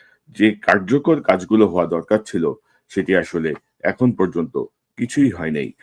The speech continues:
মোখলেস এই হাসিনার নির্দেশনায়, আওয়ামী লীগের, আহ, নির্দেশনায় সে তার মতো করে, আহ, এই প্রশাসন সংস্কার কমিটির কার্যক্রমকে ব্যাহত করেছে। আহ, পাশাপাশি,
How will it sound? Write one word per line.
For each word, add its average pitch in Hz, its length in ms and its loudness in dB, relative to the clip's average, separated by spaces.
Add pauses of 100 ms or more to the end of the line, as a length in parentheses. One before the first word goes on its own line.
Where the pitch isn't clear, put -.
(220)
মোখলেস 135 580 2 (280)
এই 78 240 -2
হাসিনার 135 640 2
নির্দেশনায়, 117 680 0 (340)
আওয়ামী 98 300 4
লীগের, 107 320 2 (500)
আহ, 82 380 -2
নির্দেশনায় 101 840 0 (300)
সে - 120 -8
তার 135 380 2
মতো 101 240 0
করে, 78 320 -4 (380)
আহ, 76 200 -4 (120)
এই 90 80 -4
প্রশাসন 120 500 -6
সংস্কার 90 440 -4
কমিটির 82 480 -8 (340)
কার্যক্রমকে 78 800 -4 (280)
ব্যাহত 95 380 0
করেছে। 69 460 -6 (380)
আহ, 85 140 2
পাশাপাশি, 120 680 2